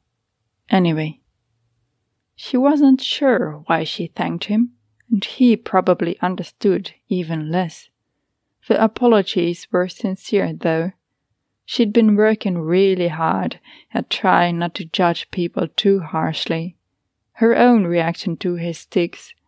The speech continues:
something he obviously took much pride in, embarrassed her.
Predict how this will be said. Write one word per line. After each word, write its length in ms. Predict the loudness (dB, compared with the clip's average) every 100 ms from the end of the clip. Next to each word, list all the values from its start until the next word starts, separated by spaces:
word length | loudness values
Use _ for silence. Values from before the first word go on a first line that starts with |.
| _ _ _ _
something 600 | 0 4 4 4 -2 -2
he 240 | -6 -6 -2
obviously 760 | 0 0 -2 -6 -6 -8 -8 -4
took 240 | -2 -2 -2
much 360 | -2 -2 -8
pride 400 | -8 -4 -2 -2
in, 240 | -2 -4 -10 _ _ _
embarrassed 580 | 0 2 2 0 -2 -6
her. 360 | -4 -4 -4